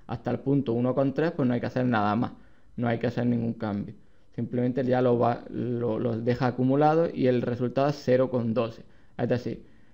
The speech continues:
la probabilidad de que X sea menor a uno con dos en una distribución chi cuadrado con cuatro grados de libertad es cero con doce, o sea, un doce por ciento, ¿ok? Vale,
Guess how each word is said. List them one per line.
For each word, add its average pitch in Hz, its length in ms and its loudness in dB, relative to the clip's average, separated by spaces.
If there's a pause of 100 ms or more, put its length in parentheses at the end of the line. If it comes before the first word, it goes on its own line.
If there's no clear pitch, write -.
la 120 220 2
probabilidad 123 460 4
de 120 120 2
que 117 240 2
X 135 240 -2
sea 151 160 2
menor 143 340 4
a 117 60 2
uno 139 300 2
con 147 200 0
dos 175 200 2
en 165 60 0
una 131 100 2
distribución 131 480 0
chi 131 100 -2
cuadrado 139 500 0
con 110 240 -2
cuatro 131 400 4
grados 127 280 2
de 131 80 2
libertad 147 560 2
es 151 60 -8 (440)
cero 147 400 6
con 131 240 4
doce, 117 260 -2
o 113 160 0
sea, 117 160 -4
un 123 240 4
doce 131 240 4
por 110 200 -6
ciento, - 420 -6 (240)
¿ok? 127 180 -4 (1300)
Vale, 120 340 0